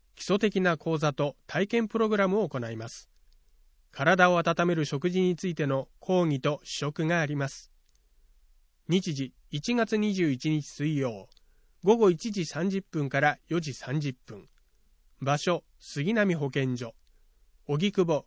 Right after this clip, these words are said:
五の二十の一。内容と講師、妊娠力アップのための基礎講座、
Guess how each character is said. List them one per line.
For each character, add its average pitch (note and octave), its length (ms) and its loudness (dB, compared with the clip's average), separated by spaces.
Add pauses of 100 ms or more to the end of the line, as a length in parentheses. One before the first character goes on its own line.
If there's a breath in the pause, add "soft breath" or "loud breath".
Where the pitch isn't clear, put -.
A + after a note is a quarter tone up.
(120)
五 F#3 180 2
の G#3 140 4
二 F3 160 2
十 D3 220 -2
の G#2+ 140 -10
一。 G#2 360 -14 (840)
内 G#3 300 4
容 A3 220 4
と G#3 160 -2
講 F3 240 -2
師、 - 300 -16 (800)
妊 F#3 220 4
娠 B3 300 0
力 G3+ 340 2
ア F#3+ 40 2
ッ - 20 2
プ - 180 -2
の D3+ 100 2
た C#3+ 120 0
め D3 80 2
の B2 140 -2
基 - 40 -20
礎 F3+ 200 -2
講 D3+ 200 0
座、 A2 200 -14